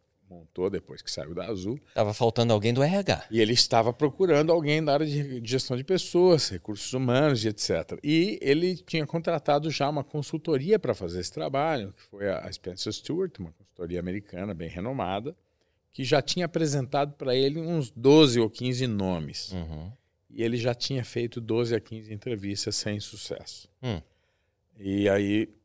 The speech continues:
Speaker 1: alguém disse pra ele, "Olha, tem um cara que fez um trabalho interessante na Gol, né, e tal, talvez você deveria falar com esse cara."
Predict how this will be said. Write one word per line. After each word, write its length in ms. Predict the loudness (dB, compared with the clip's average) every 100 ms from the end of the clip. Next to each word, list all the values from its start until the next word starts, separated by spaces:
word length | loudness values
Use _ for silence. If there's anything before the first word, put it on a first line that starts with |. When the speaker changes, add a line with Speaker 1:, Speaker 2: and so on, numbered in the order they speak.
| _ _ _ _ _
Speaker 1:
alguém 340 | -8 -6 -4 -4
disse 240 | -4 -6
pra 180 | -6 -6
ele, 120 | -2
"Olha, 280 | -2 -2 -10 _ _ _ _ _ _ _ _ _ _ _ -20
tem 140 | -20
um 80 | -10
cara 280 | -2 0 -2
que 140 | -8
fez 180 | -10 -8
um 80 | -6
trabalho 380 | -2 -2 -2
interessante 640 | -4 -6 -4 -4 -6 -10 -10
na 100 | -8
Gol, 360 | -2 0 0 -6 _ _ _ _ _
né, 400 | -16 -10 -10 -12 -18
e 40 |
tal, 380 | _ -10 -10 -10
talvez 300 | -10 -10 -8
você 100 | -8
deveria 280 | -8 -6 -6
falar 240 | -6 -8
com 120 | -10
esse 120 | -16
cara." 320 | -12 -8 -8